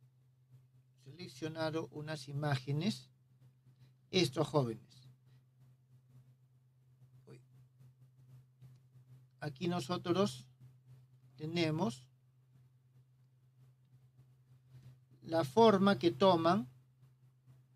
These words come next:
estas funciones, estos esféricos armónicos para diferentes valores de M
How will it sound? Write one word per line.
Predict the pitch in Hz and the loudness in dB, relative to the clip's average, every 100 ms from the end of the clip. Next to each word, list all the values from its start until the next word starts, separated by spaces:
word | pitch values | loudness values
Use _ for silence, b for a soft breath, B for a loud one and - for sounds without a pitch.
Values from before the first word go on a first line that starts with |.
| _ _ _ _ - - - _ - - | _ _ _ _ -20 -20 -20 _ -20 2
estas | 190 185 196 - | 4 6 4 2
funciones, | 165 170 - 196 151 127 107 - - | 2 0 4 8 8 6 0 -14 -14
estos | 160 175 151 | -8 -4 0
esféricos | 151 - 214 208 202 180 | -2 6 6 6 2 2
armónicos | 165 165 185 196 190 196 | 2 4 4 4 4 2
para | 175 151 | 4 2
diferentes | 147 135 147 165 170 165 | 2 -2 2 2 0 -2
valores | 160 160 156 147 156 | 2 4 4 4 0
de | 139 139 - | 0 -4 -2
M | 185 175 175 240 | 0 0 0 -4